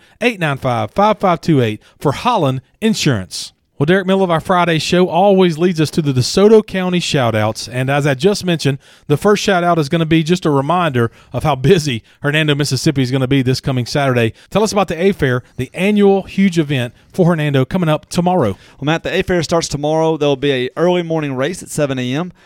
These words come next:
Speaker 2: Early morning race at seven A M. If you're interested in that, I will not be running in that one.
Speaker 1: Good for you.
Speaker 2: Uh, I decided to take this one
Speaker 1: Yay,
Speaker 2: off. <laughs>
Speaker 1: all right.
Speaker 2: Uh, show up that morning registration. It's usually a smaller race, uh, but a good one. Uh, follows the same race pattern that usually happens for the A Fair.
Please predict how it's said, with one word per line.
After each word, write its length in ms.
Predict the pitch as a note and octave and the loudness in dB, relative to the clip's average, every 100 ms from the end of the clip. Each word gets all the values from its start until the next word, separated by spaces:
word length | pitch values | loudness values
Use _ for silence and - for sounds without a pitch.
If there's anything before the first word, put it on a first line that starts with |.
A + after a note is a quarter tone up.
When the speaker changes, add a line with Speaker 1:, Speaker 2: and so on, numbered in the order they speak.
| _ - | _ -2
Speaker 2:
Early 220 | D3 D3 | 0 2
morning 240 | D3 C#3+ | 0 0
race 260 | C3+ D3+ D3 | 0 -2 -4
at 80 | - | -4
seven 280 | E3 D3 | -2 -2
A 200 | C#3+ C#3+ | -2 -4
M. 120 | D#3 C#3+ | -4 -6
If 120 | B2 | -4
you're 100 | D3 | -4
interested 380 | D3 D3 C#3 D3+ | -2 -2 -2 -4
in 80 | |
that, 220 | C3 C#3+ - | -2 -4 -2
I 80 | C#3+ | -2
will 140 | C3 | -2
not 220 | D3+ D#3 B2 | -2 -4 -4
be 100 | A#2 | -4
running 220 | A2 A2 | -6 -8
in 100 | G#2 | -10
that 160 | G#2 | -10
one. 120 | G#2 C3 | -10 -2
Speaker 1:
Good 180 | G3+ | -2
for 80 | G3+ | 0
you. 160 | F#3 G2+ | -4 -2
Speaker 2:
Uh, 280 | B2 A#2+ A#2 | -2 0 -2
I 20 | |
decided 400 | B2 - C3+ B2 | -4 -4 -4 -4
to 60 | - | -4
take 100 | C3+ | -4
this 180 | C3 C#3 | -4 -2
one 100 | A#3 | 0
Speaker 1:
Yay, 600 | A#3+ A#3 A3 G3+ E3 E3 | 2 4 4 2 2 2
Speaker 2:
off. 80 | |
<laughs> 0 | |
Speaker 1:
all 160 | A#3 A3 | 2 2
right. 220 | - G#2 - - | 2 -2 -10 -10
Speaker 2:
Uh, 220 | C#3+ - | -10 -6
show 220 | - F#3+ | 0 2
up 100 | F#3+ | 2
that 280 | F#3 E3+ D#3 | 0 -2 -4
morning 300 | D3+ E3+ D#3+ | -4 -2 0
registration. 520 | E3 D3 - D#3+ - | -2 -2 0 0 0
It's 80 | D#3+ | -4
usually 260 | A#3 G3+ D#3 - | -4 -4 -8 -6
a 140 | D3 | -6
smaller 360 | - E3+ E3+ E3 | -2 0 2 2
race, 380 | E3 E3+ - _ _ - | 0 -2 -6 _ _ -6
uh, 220 | C3+ C3+ | 0 0
but 140 | B2+ C#3 | 2 0
a 40 | |
good 180 | D3 E3+ | 2 0
one. 180 | F#3 F#3+ | 0 -6
Uh, 240 | C#3 C3+ C3 _ - | -2 -2 -4 _ -2
follows 280 | D#3+ D3+ B2+ | 0 0 -2
the 40 | |
same 300 | - D#3+ D#3 | -4 -4 -2
race 200 | D3 D3 | -2 -2
pattern 280 | - D3+ D3 | -2 -2 -2
that 80 | C3+ | -4
usually 240 | D3+ C#3+ | -4 -4
happens 340 | C3+ D3 D3 A#2 | -2 -2 -4 -8
for 120 | C#3 | -6
the 120 | C#3 | -2
A 80 | C#3 | -2
Fair. 300 | - C#3 | 0 0